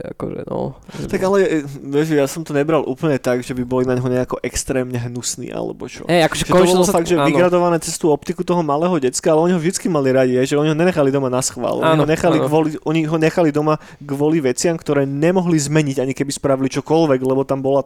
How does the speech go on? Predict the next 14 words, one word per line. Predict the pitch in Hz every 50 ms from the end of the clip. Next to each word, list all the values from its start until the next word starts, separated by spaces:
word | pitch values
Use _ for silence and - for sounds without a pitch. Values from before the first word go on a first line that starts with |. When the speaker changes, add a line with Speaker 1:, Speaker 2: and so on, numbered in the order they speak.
| - _
Speaker 2:
bol | - 139 143 139 135
tam | - 139
ten | 131 - 139 -
element | - 143 156 160 151 147 143
tej | 147 - 156 139 135
mágie, | 135 131 135 139 143 131 123 120 - -
vieš, | - 131 135 123 127 156 147 127
Speaker 1:
Hej. | 127 131 127 127 135 - - -
Speaker 2:
že | - - -
ktorý | - - 156 151
tam | - 160 147
fungoval | - - 165 175 175 160 160 156 147 139
vždy | 139 143 139 160 180
vtedy | 190 - - 143 135 151